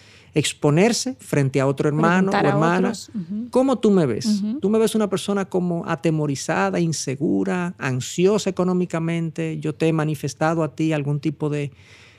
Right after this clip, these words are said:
Speaker 1: de, de inseguridad que, que tú me quieras observar?
Speaker 2: Ujú.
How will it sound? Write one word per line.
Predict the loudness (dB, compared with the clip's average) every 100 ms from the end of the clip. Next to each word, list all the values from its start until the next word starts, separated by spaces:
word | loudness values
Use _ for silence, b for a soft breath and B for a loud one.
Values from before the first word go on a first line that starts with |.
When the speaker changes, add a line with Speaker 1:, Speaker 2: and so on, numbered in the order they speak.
| b -4
Speaker 1:
de, | 0 4 4 2 -4 -10 b b b b b
de | 4 4
inseguridad | 4 4 4 2 2 2 4 2
que, | 0 -6 -4
que | -4
tú | 2
me | 2 4
quieras | 2 2 0
observar? | -4 -2 0 2 2 0 -2
Speaker 2:
Ujú. | -4 -4 -4